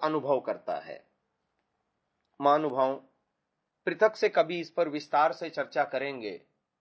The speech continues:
अभी तो केवल इतना समझेंगे कि यदि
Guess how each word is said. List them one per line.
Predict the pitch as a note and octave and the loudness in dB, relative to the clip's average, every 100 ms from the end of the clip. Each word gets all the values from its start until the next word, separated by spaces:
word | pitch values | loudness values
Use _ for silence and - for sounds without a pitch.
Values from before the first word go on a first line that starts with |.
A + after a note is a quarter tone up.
| _ _ _ _ - | _ _ _ _ -4
अभी | C3 E3+ | -2 0
तो | G3+ D#3 | -2 -2
केवल | E3+ E3+ G3 F#3 E3 | 2 4 4 2 -10
इतना | - F#3 E3+ | -6 -2 -2
समझेंगे | C#3+ C3 C3 A#2+ A#2 B2 C#3+ _ _ _ _ _ _ _ _ _ _ _ | -2 -8 -8 -8 -8 -10 -10 _ _ _ _ _ _ _ _ _ _ _
कि | - F3 E3 | -10 0 0
यदि | E3 E3+ C#3+ - | 0 -6 -6 -10